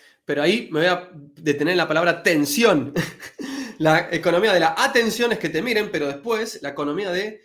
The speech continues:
que eso que mira la persona le recuerde, le impacte de tal manera que diga, "Lo necesito ya". Porque en el B two B después se alargan las conversaciones, se alarga el ida y vuelta y nunca termina de cerrar.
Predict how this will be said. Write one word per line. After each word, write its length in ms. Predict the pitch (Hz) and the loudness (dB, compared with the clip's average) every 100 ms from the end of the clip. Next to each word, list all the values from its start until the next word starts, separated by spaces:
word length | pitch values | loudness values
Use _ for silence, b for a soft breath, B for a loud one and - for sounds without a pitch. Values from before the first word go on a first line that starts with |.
| b b b _ | b b b _
que 240 | - 165 254 | -4 0 0
eso 260 | 247 196 | -2 -4
que 100 | 165 | -2
mira 520 | 165 247 185 175 - _ _ - | -4 -2 -4 -6 -10 _ _ -10
la 120 | 135 | -8
persona 460 | 151 196 220 220 - | -6 -6 -6 -6 -8
le 240 | - 143 147 | -8 -4 -2
recuerde, 480 | 151 147 240 226 190 | -4 -4 -2 -2 0
le 80 | |
impacte 560 | 151 147 - 262 - 196 | 0 -2 -4 -8 -4 -4
de 60 | 175 | -2
tal 160 | 214 | -4
manera 260 | 214 220 233 | -4 -2 -2
que 80 | 196 | -2
diga, 160 | 190 165 | -4 -4
"Lo 120 | 160 | -6
necesito 320 | 143 147 170 | -6 -6 -6
ya". 280 | 160 156 - _ _ _ _ _ _ _ - | -6 -8 -12 _ _ _ _ _ _ _ -10
Porque 220 | 143 147 | -2 0
en 60 | |
el 40 | 175 | 0
B 80 | 240 | -2
two 140 | 240 | -4
B 200 | 233 240 | -4 -4
después 240 | 175 196 | -4 -6
se 120 | 190 185 | -6 -4
alargan 340 | 208 208 196 | -2 -4 -4
las 180 | 180 165 | -6 -8
conversaciones, 840 | 170 170 170 175 190 190 180 175 | -10 -12 -12 -10 -8 -6 -6 -6
se 100 | 175 | -8
alarga 360 | 165 180 180 170 | -8 -6 -6 -8
el 80 | 170 | -8
ida 120 | 175 | -6
y 20 | |
vuelta 580 | 170 190 185 180 180 170 | -4 -2 -2 -4 -6 -6
y 60 | 170 | -4
nunca 260 | 196 185 | -6 -6
termina 300 | 165 160 180 | -8 -6 -6
de 80 | 151 | -6
cerrar. 560 | 147 147 190 185 180 | -8 -8 -4 -4 -4